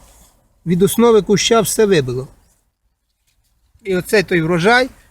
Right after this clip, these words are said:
і кущ сам жирує. Жирує ціле літо. Що таке жирує?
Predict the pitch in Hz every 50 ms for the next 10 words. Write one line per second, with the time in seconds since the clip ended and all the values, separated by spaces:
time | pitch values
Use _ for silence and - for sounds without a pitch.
0 | _ _ _ _ _ _ _ _ _ _ _ _ 190 185 - - 233 247 208 -
1 | - - - 226 226 208 190 143 120 190 208 202 190 165 143 131 120 - - -
2 | _ _ _ _ 143 131 151 185 196 185 202 220 240 247 247 240 - - - -
3 | 214 208 214 208 208 196 175 175 160 - 135 135 - - - _ _ _ - _
4 | _ _ _ _ _ _ _ _ _ _ _ _ _ _ _ _ _ _ _ _
5 | _ _ _ _ _ _ _ _ _ _ _ _ _ _ _ _ _ _ _ _
6 | _ _ _ _ - - 202 196 202 175 214 196 156 180 202 214 240 233 196 170